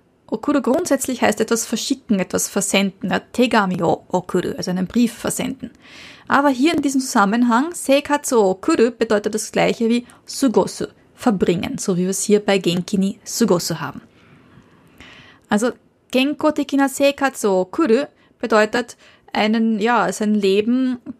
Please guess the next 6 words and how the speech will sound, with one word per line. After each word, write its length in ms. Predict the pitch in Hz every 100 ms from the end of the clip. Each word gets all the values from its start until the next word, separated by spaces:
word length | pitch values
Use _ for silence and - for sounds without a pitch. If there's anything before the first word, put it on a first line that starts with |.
| _ - - _ - - 226 _
ja, 420 | - 214 208 180 - _ _ _ - -
gesundheitlich 680 | 208 208 262 247 214 226 -
positiv 640 | 233 226 208 170 - - _ _
verbringen. 540 | - - 196 175 - 254
Also, 340 | - 175 185 185 - - - -
ähm, 460 | 196 180 180 175